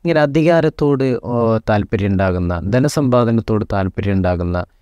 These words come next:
ഒരു രാഷ്ട്രീയം വികാസപ്പെട്ടു വരുന്നു എന്നത് അങ്ങേയറ്റം അപകടകരമാണ് എന്നതിൽ ഒരു സംശയവുമില്ല. അപ്പോൾ സ്വാഭാവികമായിട്ട് സംഭവിക്കുക, ജനങ്ങൾ രണ്ടാം സ്ഥാനത്തേക്ക് മാറുകയും തങ്ങളുടെ നിലനിൽപ്പ് മാത്രം ഭദ്രമാവുകയും ചെയ്യും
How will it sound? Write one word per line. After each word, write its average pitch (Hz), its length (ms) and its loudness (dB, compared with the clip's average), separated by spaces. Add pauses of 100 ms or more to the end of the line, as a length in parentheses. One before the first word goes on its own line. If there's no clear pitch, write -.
(200)
ഒരു 120 140 2
രാഷ്ട്രീയം 117 680 0
വികാസപ്പെട്ടു 110 720 -2
വരുന്നു 101 340 -2
എന്നത് 95 400 -4
അങ്ങേയറ്റം 143 600 -4
അപകടകരമാണ് 135 760 2
എന്നതിൽ 120 380 2
ഒരു 117 140 -4
സംശയവുമില്ല. 101 680 -4 (360)
അപ്പോൾ 160 220 2
സ്വാഭാവികമായിട്ട് 151 560 2
സംഭവിക്കുക, 151 540 0
ജനങ്ങൾ 147 540 0 (240)
രണ്ടാം 127 340 0
സ്ഥാനത്തേക്ക് 131 480 -2
മാറുകയും 117 520 0
തങ്ങളുടെ 147 340 0
നിലനിൽപ്പ് 123 420 0
മാത്രം 110 380 -2
ഭദ്രമാവുകയും 107 840 -2
ചെയ്യും 101 420 -2